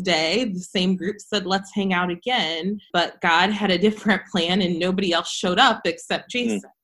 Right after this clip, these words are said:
Speaker 1: And so, um, we got to know each other really well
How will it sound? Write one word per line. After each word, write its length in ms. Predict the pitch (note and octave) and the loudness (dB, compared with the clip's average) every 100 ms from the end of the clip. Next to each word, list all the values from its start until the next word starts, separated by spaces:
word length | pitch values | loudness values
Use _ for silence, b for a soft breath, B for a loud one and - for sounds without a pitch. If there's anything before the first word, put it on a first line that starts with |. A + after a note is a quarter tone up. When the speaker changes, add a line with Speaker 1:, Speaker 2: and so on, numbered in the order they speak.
| - | -8
Speaker 1:
And 280 | F3+ E3+ F3+ | -4 -2 -2
so, 540 | - F#3 F3 E3+ F3 F3 - | -4 0 2 2 0 -4 -4
um, 100 | F3 | 0
we 80 | F#3+ | 2
got 200 | G3+ G#3 | 2 2
to 120 | G#3+ | 2
know 160 | G3+ G3+ | 2 2
each 180 | G#3+ | 0
other 320 | G3+ F#3+ F#3 F3+ | 0 2 0 0
really 380 | F#3+ F#3 F#3+ F3 | 0 0 -2 0
well 680 | G3+ G#3+ F#3 D#3+ D#3 F#3 | 4 4 4 2 -2 -8